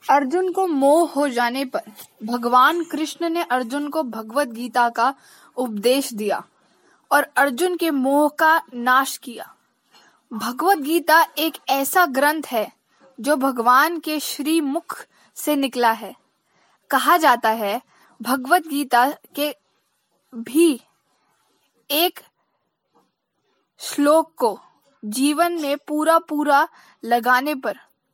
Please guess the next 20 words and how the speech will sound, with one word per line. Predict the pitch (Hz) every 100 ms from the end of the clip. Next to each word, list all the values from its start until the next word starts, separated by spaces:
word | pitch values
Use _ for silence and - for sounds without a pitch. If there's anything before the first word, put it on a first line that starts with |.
| _ _ _
मुक्ति | 240 269 - - 311
हो | 339 247 220
जाती | 190 185 - -
है। | - _ _ _ _ _ _ -
भगवत | 226 240 233 294
गीता | 233 247 233 254 254
में | 233 269 - _ _ _ _ _ -
परमार्थ | 285 262 240 247 302 294 - -
के | 294
साथ | 269 - 240 214 - - _
साथ | - 254 226 208
संसार | - - 226 226 - 254 247 269
में | 262 240 233 _ _ _ _ _ _ _ _ 233
रहकर | 233 247 247 247 208 _ _ _
कैसे | 285 277 262 349
व्यवहार | 277 254 233 226 277
करना | 311 262 233 220
चाहिए, | 220 214 208 220 - _ _ _ _ 269
इसका | - - 294 294
भी | 240 277 302